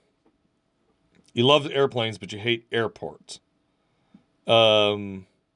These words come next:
you told Matthew, "I hope I'm with a cigar." Absolutely. We'll get cigars. People upset at flying through the air, Maria.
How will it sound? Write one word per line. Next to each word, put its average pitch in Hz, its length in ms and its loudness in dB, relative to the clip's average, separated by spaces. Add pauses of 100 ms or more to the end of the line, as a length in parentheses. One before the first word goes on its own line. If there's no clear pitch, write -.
(1500)
you - 60 -16
told 127 240 0
Matthew, 123 340 0
"I 98 60 -6
hope 107 200 -2
I'm 107 100 -4
with 107 140 -6
a - 20 -14
cigar." 101 500 -2
Absolutely. 127 680 -2 (200)
We'll 98 120 -14
get 101 160 -8
cigars. 90 500 -12 (1080)
People 196 300 2
upset 160 400 0
at 113 100 -14
flying 135 340 -4
through 254 180 0
the 302 180 2
air, 320 220 0
Maria. 285 240 -6